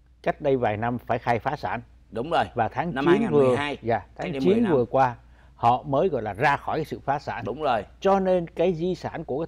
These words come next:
Speaker 1: thành phố này đối với bà, đối với bà Helen Trần không phải là một chuyện nhỏ.
Speaker 2: Không dễ.
Speaker 1: Chuyện không dễ dàng tí nào. Bà làm sao bà vực dậy thì chúng ta có phải chờ đợi coi bản lĩnh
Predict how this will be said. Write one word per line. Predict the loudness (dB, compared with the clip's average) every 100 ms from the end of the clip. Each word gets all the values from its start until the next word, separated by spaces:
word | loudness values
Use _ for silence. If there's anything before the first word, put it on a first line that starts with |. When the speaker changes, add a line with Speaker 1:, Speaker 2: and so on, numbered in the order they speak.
| -8
Speaker 1:
thành | -12
phố | -10 -8
này | -6 -6 -4
đối | -4
với | -2
bà, | -2 -2 -4 -2
đối | 0
với | 0
bà | -2
Helen | -4 -6 -6
Trần | -6 -6
không | -6 -8 -6
phải | -6
là | -6
một | -6 -8
chuyện | -10
nhỏ. | -8 -6 -6
Speaker 2:
Không | -4 -2
dễ. | 0 0 -4 -4
Speaker 1:
Chuyện | 0 0
không | -2 -6 -4
dễ | -6 -6
dàng | -4 -4 -4
tí | -8
nào. | -8 -6
Bà | -6 -4 -4
làm | -6 -8
sao | -8
bà | -8 -8
vực | -10 -4
dậy | -2 -2 -4 -20 -20 _ -20
thì | -8 -6 -4 -6
chúng | -8 0
ta | 2 2
có | -2 -8
phải | -8
chờ | -6 -6 -4
đợi | -6
coi | -6 -6 -4
bản | -8 -6 -6
lĩnh | -6